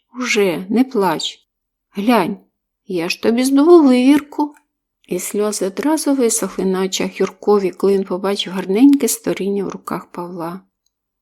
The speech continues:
«Який пишний хвостик, а яка біла грудка та маленька яка», — казав він, глядячи в білочку. «Ну,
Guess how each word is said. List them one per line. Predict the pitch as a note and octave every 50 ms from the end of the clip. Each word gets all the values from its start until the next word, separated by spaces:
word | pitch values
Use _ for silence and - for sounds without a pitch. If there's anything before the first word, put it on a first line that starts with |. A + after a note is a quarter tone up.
| _ _ _ -
«Який | D4 C#4 C#4+ - D4 D4
пишний | D4 - C#4+ C#4 - - C#4+ C4+ C#4
хвостик, | C#4 - - B3 A#3+ B3+ B3+ A#3 - - - - - - - - -
а | G3+
яка | G#3+ A3 A3+ - - C#4
біла | C4+ C4 C4+ C#4 C#4 C#4 C#4
грудка | B3+ A#3+ A#3 A#3 B3+ C4 B3 C4 - - -
та | - - -
маленька | G#3 G#3+ G#3+ A3+ A#3 B3+ C4+ C4+ C4 C#4 C4+ A3
яка», — | A3 G#3+ F#3+ G#3+ - - - - F#3 G3+ G#3 _ _ _ _ _ _ _ _ _ _
казав | - - G3 F#3+ - G3+ G3+ G3+
він, | F#3+ G3
глядячи | G3 F#3+ G3 F#3+ F#3+ F#3 F3+ F3+ F#3+ - - F3+
в | F3
білочку. | F3 F#3 F3+ F3+ E3+ F3 F3 - - - _ - - - F#3+ _ _ _ _ _ _ _ _ _ _ _ _ _ _ _ _ _ _ _ _ _ _ _ -
«Ну, | - G#3 G#3 G#3 G#3 G#3 G#3+